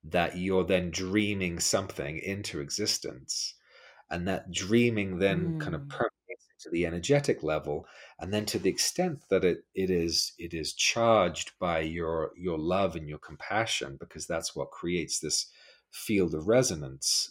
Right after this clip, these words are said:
Speaker 1: um, the world, the world starts to dance. Yeah, it's, it's, it's creative. And, and, um, I mean, that's so, that's so much about why we're here, right? Is we're here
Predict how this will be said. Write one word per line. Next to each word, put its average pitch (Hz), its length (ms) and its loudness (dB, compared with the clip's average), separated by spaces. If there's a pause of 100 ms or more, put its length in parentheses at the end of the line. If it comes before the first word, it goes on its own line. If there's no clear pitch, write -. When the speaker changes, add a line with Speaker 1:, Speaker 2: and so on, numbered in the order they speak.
(140)
Speaker 1:
um, 76 480 -10 (1500)
the 104 80 0
world, 104 540 8 (360)
the 98 80 -2
world 113 240 2
starts 110 320 2
to - 100 -4
dance. 95 640 -4 (680)
Yeah, 87 140 -14
it's, - 340 -6
it's, - 400 -8
it's - 180 -10
creative. - 680 -4 (200)
And, 80 260 -10 (140)
and, 80 220 -8
um, 73 400 -4 (1400)
I 92 40 -8
mean, 107 100 0
that's 113 140 6
so, - 160 6
that's 135 240 4
so 151 60 -2
much 147 180 0
about 98 220 4
why 107 180 8
we're 87 180 4
here, 104 320 4
right? 76 200 0
Is 95 140 -4
we're 98 140 2
here 110 520 6